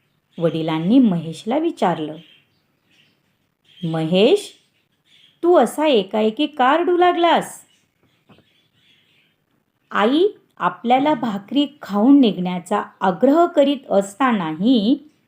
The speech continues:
आपण आईचं ऐकलं नाही, तेव्हा आता आपण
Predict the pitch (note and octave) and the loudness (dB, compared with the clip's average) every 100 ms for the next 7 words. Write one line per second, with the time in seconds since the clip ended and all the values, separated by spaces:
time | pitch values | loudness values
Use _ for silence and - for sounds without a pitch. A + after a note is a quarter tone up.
0 | _ _ _ - G#3 G#3 D4 C4+ A#3+ - | _ _ _ -2 -2 2 2 2 0 -4
1 | F3 E3+ E3 A3+ F3+ C#3+ F#3+ B3 D4+ F#3+ | -8 -8 -4 -2 -2 -4 -4 2 2 2
2 | D#3+ - _ _ _ _ _ _ _ _ | -4 -10 _ _ _ _ _ _ _ _
3 | _ _ _ _ - F#3+ F3 A3+ C#4+ A3+ | _ _ _ _ -4 0 2 2 2 0
4 | C4+ A3+ G#3+ - _ _ _ A3+ A3+ E4 | 0 0 -2 -8 _ _ _ -6 -2 -2